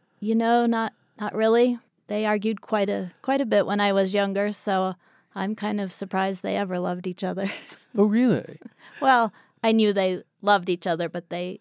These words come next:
Speaker 1: they certainly had a lot of disagreements.
Speaker 2: How long did Philip keep writing you?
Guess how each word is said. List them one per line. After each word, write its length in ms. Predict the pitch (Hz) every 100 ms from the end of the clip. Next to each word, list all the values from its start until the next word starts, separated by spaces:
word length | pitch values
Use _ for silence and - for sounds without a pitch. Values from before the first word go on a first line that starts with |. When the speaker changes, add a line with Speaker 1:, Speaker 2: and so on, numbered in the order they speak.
| _
Speaker 1:
they 120 | -
certainly 360 | - 196 180 180
had 280 | 185 180 180 _ _ _ _
a 80 | -
lot 300 | 196 196 185
of 160 | 180 180
disagreements. 840 | 185 226 196 180 196 208 - - _ _ _ _ _ _ _ _ _ _ _ _ _
Speaker 2:
How 140 | -
long 260 | 285 320 294
did 200 | 226 175
Philip 380 | - 170 170 170
keep 280 | - 143 123
writing 380 | 107 107 110
you? 300 | 107 - 135